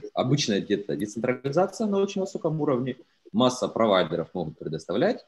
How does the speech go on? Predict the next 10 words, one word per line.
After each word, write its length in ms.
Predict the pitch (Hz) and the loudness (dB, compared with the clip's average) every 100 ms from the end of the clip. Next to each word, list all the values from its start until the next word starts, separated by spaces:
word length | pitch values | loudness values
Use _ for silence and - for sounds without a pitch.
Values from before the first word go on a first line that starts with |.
| _ _ | _ _
аплинки 680 | 120 - 170 165 143 131 - | -4 0 0 0 -2 -2 -2
там 160 | 82 80 | -4 -4
с 100 | - | 0
разными 500 | 98 85 76 76 76 | 2 2 -2 -6 -4
характеристиками 920 | 82 82 - 110 117 - - 87 80 | -4 -6 -4 -4 -4 -8 -6 -6 -6
по 160 | - 71 | -8 -10
доступности, 640 | - - 180 180 120 - _ | -12 -2 -2 0 -6 -10 _
по 60 | _ | _
качеству, 520 | 120 123 123 - _ | -2 -2 -4 -18 _
там, 100 | - | -20